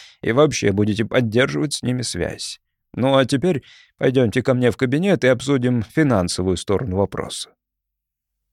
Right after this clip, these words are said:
Вот так легко и просто. Нет, я вовсе не хочу сказать, что работа была лёгкой.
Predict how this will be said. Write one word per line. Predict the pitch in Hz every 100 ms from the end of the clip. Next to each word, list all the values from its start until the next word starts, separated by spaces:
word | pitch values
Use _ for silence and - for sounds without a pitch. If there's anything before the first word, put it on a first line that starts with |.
| _
Вот | - 143 233 -
так | 185 202 - - - -
легко | 117 147 - - 120 147 156 _ _
и | 131
просто. | 123 - - - - - - _ _ _ _ _ -
Нет, | 160 214 117 123
я | 131 135
вовсе | 135 127 135
не | 135
хочу | 151 147 226
сказать, | - 175 127
что | 107 135 120
работа | 113 160 143 107 104
была | 104 113
лёгкой. | 123 156 85 - 101